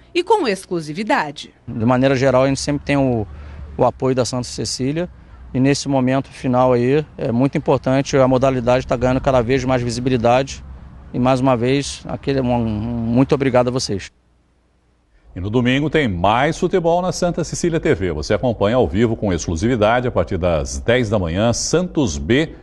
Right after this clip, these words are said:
Speaker 3: e Mirassol pela Copa Federação Paulista. Na última rodada, empate de um a um entre as equipes no interior. A partida na Vila Belmiro abre o retorno. Para a sequência da competição, o Peixe ganhou dois reforços.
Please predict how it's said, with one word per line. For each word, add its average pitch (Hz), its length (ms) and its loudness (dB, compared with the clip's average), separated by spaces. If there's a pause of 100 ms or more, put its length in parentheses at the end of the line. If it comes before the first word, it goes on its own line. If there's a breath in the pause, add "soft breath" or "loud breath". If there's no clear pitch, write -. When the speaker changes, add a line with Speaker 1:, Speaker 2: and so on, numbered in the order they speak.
(120 loud breath)
Speaker 3:
e 69 80 -10
Mirassol 127 840 2 (200 loud breath)
pela 117 240 2
Copa 127 400 0
Federação 110 460 0
Paulista. 80 540 0
Na 87 80 -4
última 123 260 -2
rodada, 127 480 4
empate 110 400 -2
de 92 100 -4
um 131 100 -2
a 127 60 2
um 123 220 0
entre 98 180 -2
as 85 100 -2
equipes 120 440 -2
no 123 80 2
interior. 120 520 2 (320 loud breath)
A 110 120 0
partida 104 400 0
na 95 100 0
Vila 87 160 -2
Belmiro 117 560 0
abre 110 280 0
o 123 40 2
retorno. 139 760 2 (440 soft breath)
Para 143 240 2
a - 20 -4
sequência 104 460 -4
da 107 140 0
competição, 127 600 -2
o 120 60 -2
Peixe 117 380 -2
ganhou 113 580 0
dois 127 440 2
reforços. - 840 -6